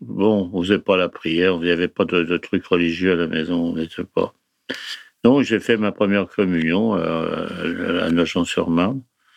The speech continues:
Mais j'étais pas, j'étais pas, j'aimais beaucoup,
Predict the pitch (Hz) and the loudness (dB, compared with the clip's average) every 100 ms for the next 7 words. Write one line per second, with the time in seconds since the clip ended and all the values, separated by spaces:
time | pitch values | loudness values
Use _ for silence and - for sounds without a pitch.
0 | _ _ _ - 110 - 123 113 143 127 | _ _ _ 2 4 4 0 2 0 2
1 | 131 - 120 104 98 92 90 95 - 104 | 0 2 2 2 2 0 -4 -8 -4 -2
2 | 110 - 113 - _ - 131 127 139 123 | -2 -2 -10 -16 _ 0 4 4 2 2
3 | 131 - 147 156 | 0 0 2 2